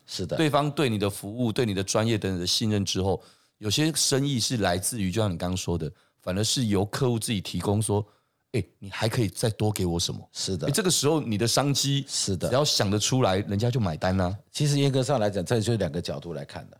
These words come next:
Speaker 1: 一个就是痛点的挖掘，
Speaker 2: 对。
Speaker 1: 第二个就是需求的满足。当你了解了他的需求，了解他的痛点，你才能够真正的去把他的痛点解决，他的需求满足。所以秉持这两个精神，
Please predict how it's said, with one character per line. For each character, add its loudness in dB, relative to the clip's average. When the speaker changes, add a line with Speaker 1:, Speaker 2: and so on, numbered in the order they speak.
Speaker 1:
一 -2
个 4
就 0
是 -8
痛 0
点 -2
的 -6
挖 0
掘， -8
Speaker 2:
对。 2
Speaker 1:
第 4
二 4
个 2
就 -4
是 -6
需 2
求 0
的 2
满 -4
足。 -14
当 4
你 6
了 4
解 0
了 0
他 0
的 0
需 2
求， 2
了 2
解 0
他 0
的 0
痛 -2
点， -8
你 0
才 -4
能 2
够 2
真 2
正 0
的 -8
去 2
把 -6
他 0
的 2
痛 0
点 0
解 -4
决， -6
他 -2
的 0
需 -4
求 -6
满 -10
足。 -16
所 -2
以 2
秉 0
持 0
这 0
两 -2
个 -2
精 0
神， -6